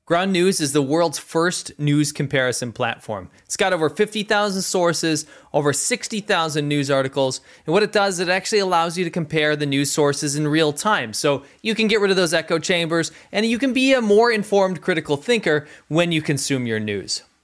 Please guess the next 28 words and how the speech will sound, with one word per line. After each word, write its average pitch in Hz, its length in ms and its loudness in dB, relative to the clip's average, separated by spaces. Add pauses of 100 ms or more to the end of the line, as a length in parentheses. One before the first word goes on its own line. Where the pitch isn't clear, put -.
(120)
One 208 120 0
of 233 60 2
the 220 80 2
things 214 240 -2
that 185 140 -2
we 208 160 0
love 190 360 2
about 160 300 -2
Ground 170 300 -4
News 175 180 -4
is 180 120 -10
the 190 60 -2
blind 175 380 -4
spot 139 320 -4
function, 123 380 -8 (180)
which 180 140 -12
actually 285 240 0
shows 240 320 2
you 220 80 -6
which 208 180 0
side 175 420 -4
of 170 80 -10
the 160 60 -6
political 165 420 -6
spectrum 147 560 -6
avoided 139 520 -2
what 131 320 -6
topic. 156 680 -10